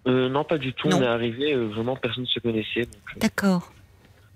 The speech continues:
Speaker 1: moi, ça vraiment, j'ai, j'ai pas du tout réussi à m'intégrer, euh, là-bas.
Speaker 2: Est-ce que vous aviez réussi à faire, euh, au collège ?
Speaker 1: Oui, au collège, c'est ça, c'est ça que je ne comprends pas d'ailleurs, c'est qu'au collège, j'étais quelqu'un qui, qui connaissait, on va dire, tout le monde.
Speaker 2: Oui.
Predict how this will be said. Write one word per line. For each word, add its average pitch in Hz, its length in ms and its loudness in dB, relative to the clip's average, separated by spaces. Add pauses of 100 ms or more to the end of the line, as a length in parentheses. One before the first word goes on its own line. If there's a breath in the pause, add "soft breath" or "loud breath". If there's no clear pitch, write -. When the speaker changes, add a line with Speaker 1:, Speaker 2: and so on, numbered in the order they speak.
(200)
Speaker 1:
moi, 117 200 4
ça 120 100 4
vraiment, 113 540 0
j'ai, 107 320 0
j'ai 101 80 -2
pas 123 140 2
du 120 100 -8
tout 127 140 0
réussi 120 280 0
à 117 60 2
m'intégrer, 110 520 0
euh, 107 200 2
là-bas. 101 380 0 (240)
Speaker 2:
Est-ce - 100 -6
que - 120 0
vous 247 240 4
aviez 208 260 2
réussi 175 500 2
à - 80 2
faire, 220 460 0
euh, 180 300 4
au 175 100 2
collège ? 175 540 0 (760)
Speaker 1:
Oui, 151 180 4 (100)
au 180 40 -4
collège, 156 320 0
c'est 147 160 -4
ça, 151 200 2
c'est - 120 -10
ça 165 100 0
que 139 100 -4
je 131 60 -4
ne 131 80 -4
comprends 131 300 -2
pas 139 140 2
d'ailleurs, 127 320 2
c'est 127 120 -6
qu'au 123 140 2
collège, 135 340 2 (220)
j'étais - 220 -2
quelqu'un 139 400 0
qui, 113 420 -6
qui - 80 -8
connaissait, 120 420 2
on 131 120 2
va 110 100 2
dire, 117 220 -2
tout - 100 -4
le 117 60 -2
monde. 143 200 -2 (200)
Speaker 2:
Oui. 151 340 4